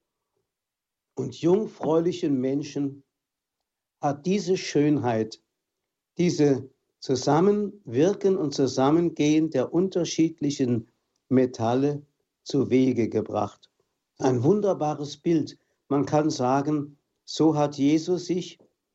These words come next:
hineinbegeben in diese Unterschiedlichkeiten und Zwistigkeiten der Menschen.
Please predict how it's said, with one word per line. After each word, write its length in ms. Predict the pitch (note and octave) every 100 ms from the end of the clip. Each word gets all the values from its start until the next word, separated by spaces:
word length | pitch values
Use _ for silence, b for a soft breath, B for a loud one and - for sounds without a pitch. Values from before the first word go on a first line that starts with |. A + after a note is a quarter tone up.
| _ _
hineinbegeben 1400 | C3 B2+ A2+ C3 D#3+ D#3 D3 B2+ C3 C#3 D#3+ E3+ - _ _ _ _ _ _ _ _ _ _ -
in 160 | D#3+
diese 320 | D3+ E3+ B2+ C#3+
Unterschiedlichkeiten 1300 | F3 G3+ F#3 - F3 F3+ F3 D#3 - C#3 D3 D3
und 160 | C3+ B2+
Zwistigkeiten 1120 | - D3 E3 - D#3+ - - B2 B2 B2+ A#2+ B B _
der 100 | B2
Menschen. 720 | A2+ A#2 C#3+ D3 D3 C#3+ -